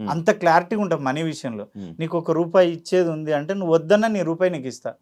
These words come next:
Speaker 1: ఉమ్.
Speaker 2: "అబ్బా, నువ్వు రేపు అంటావు అబ్బా నన్ను, నాకు వద్దు నాకు ఆ రూపాయి" అని.
Speaker 1: ఉమ్.
Speaker 2: మనీ విషయంలో అంత క్లారిటీ ఉంటా.
Speaker 1: ఉమ్.
Speaker 2: పిసినారి అంటే నేను వీళ్ళందరూ మా వాళ్ళు ఏం చేస్తారంటే పబ్‌లోకి పోతారు, ఆ, జులైగా తిరుగుతారు, నేను అవి లేవు నాకు, నేను రానంట.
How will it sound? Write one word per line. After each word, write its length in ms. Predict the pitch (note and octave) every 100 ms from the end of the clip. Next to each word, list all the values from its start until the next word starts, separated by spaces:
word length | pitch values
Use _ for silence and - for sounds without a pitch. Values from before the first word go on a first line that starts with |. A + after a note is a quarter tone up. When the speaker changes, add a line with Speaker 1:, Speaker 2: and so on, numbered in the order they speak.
| _
Speaker 1:
ఉమ్. 120 | G2 F2
Speaker 2:
"అబ్బా, 200 | C3 D3
నువ్వు 200 | E3 E3
రేపు 240 | D3+ D#3 D3
అంటావు 300 | C3+ D#3 E3+
అబ్బా 260 | D3+ D3
నన్ను, 300 | C#3+ C#3 C#3
నాకు 300 | C#3+ C3+ B2
వద్దు 180 | C3 D3
నాకు 260 | D#3 C3+ C3
ఆ 80 |
రూపాయి" 360 | B2 B2+ C3 B2
అని. 220 | G#2 G2+
Speaker 1:
ఉమ్. 120 | G2 D#2 _ _
Speaker 2:
మనీ 240 | C#3 D#3 G#3+
విషయంలో 340 | A3 - G3+
అంత 140 | F#3+ E3
క్లారిటీ 520 | E3 C#3+ E3 F3+ G#3+
ఉంటా. 340 | F3 B2+ A2 - G2
Speaker 1:
ఉమ్. 80 | F#2+ - _ -
Speaker 2:
పిసినారి 560 | F3+ E3+ A#3 B3 B3 B3
అంటే 300 | G#3 G3 B3+
నేను 220 | A#3+ G#3+
వీళ్ళందరూ 500 | G3+ G3+ F3+ A3+ A#3+
మా 220 | G3 F#3
వాళ్ళు 160 | A3+ A3+
ఏం 120 | G#3
చేస్తారంటే 340 | G#3 G3+ G3
పబ్‌లోకి 400 | G#3 F#3 F3+ A3
పోతారు, 500 | E3+ E3 D3 C3+ C#3 - _ _ _
ఆ, 460 | F3+ F3 E3+ E3+ E3+
జులైగా 420 | D#3 F3 G3+ G3+ G3
తిరుగుతారు, 560 | G3 F3+ G3 F3 D3+
నేను 240 | E3+ A3 G#3+
అవి 160 | G3
లేవు 240 | F3+ G3 G#3+
నాకు, 380 | E3+ C3+ C3
నేను 200 | D#3+ G#3+
రానంట. 540 | F#3+ F3 F3+ F#3 D3